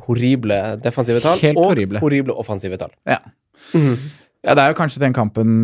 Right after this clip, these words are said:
Speaker 2: sammen med Southampton, eller det er, er det den kampen vi har en klarest favoritt av den
Speaker 1: Mm.
Speaker 2: runden her?
Speaker 1: Mm.
Speaker 2: Leicester, Huddersfield,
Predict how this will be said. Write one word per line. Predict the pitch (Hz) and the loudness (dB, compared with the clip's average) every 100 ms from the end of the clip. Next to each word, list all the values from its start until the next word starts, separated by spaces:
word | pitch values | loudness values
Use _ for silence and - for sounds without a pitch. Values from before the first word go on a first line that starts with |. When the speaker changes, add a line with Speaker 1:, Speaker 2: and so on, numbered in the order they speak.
| 113 110 | 2 0
Speaker 2:
sammen | - 110 104 107 | 0 0 2 2
med | 107 104 104 104 101 | 2 2 -2 -4 -4
Southampton, | 107 - 101 101 - 101 98 95 | -6 -6 -8 -6 -6 -4 -4 -4
eller | - 147 | 0 2
det | 127 | 2
er, | 110 - - | -4 -6 -2
er | 123 | 0
det | |
den | 127 | 0
kampen | 120 110 120 | 0 0 0
vi | |
har | 117 | 2
en | 117 | 0
klarest | 120 110 - | 0 -2 0
favoritt | 120 131 - | -2 0 2
av | 156 | 2
den | 156 | 4
Speaker 1:
Mm. | |
Speaker 2:
runden | 156 170 | 4 4
her? | 175 - _ - - | 2 -2 _ -14 -2
Speaker 1:
Mm. | 135 113 | 0 2
Speaker 2:
Leicester, | 127 123 127 | 0 0 0
Huddersfield, | 127 113 113 117 113 | 0 0 0 -2 -2